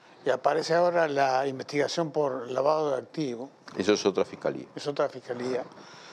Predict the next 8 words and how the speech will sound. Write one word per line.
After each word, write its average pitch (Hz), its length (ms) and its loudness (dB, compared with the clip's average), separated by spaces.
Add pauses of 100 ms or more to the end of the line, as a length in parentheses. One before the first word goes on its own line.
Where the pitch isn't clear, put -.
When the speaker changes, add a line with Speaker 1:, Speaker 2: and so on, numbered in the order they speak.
(340)
Speaker 1:
Pero 175 240 2
como 190 240 0
que 160 100 2
la 180 80 0
intención 190 600 0
de, 185 200 0
de, 147 380 0 (260)
<clears throat> 151 280 0